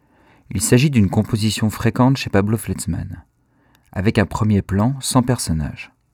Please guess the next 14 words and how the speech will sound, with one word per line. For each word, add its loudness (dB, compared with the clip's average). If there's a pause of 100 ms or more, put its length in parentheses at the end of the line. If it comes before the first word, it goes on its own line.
(540)
Ces -2
derniers 8
sont 2
relégués 2
au 0
second 2
plan 4
assis 0
autour -2
d'une -2
table. -4 (680)
Les 0
quatre 2
personnes 2